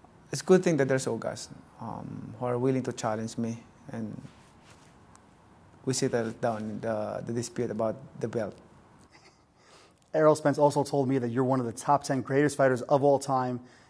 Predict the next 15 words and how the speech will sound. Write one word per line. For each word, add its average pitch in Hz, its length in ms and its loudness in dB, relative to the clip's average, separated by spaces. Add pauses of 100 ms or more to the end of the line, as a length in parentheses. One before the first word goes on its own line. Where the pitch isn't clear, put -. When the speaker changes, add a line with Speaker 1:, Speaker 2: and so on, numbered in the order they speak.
(200)
Speaker 2:
and 127 80 -2
that 127 60 4
you're 127 100 2
one 139 120 6
of 131 60 2
his 123 120 -2
favorites. 127 580 0
<clears throat> - 40 -8 (580)
Of - 140 -16
course, 139 280 -4
there's 127 220 -4
no 143 120 4
doubting 135 340 6
your, 123 300 -2 (160)
your 123 180 -8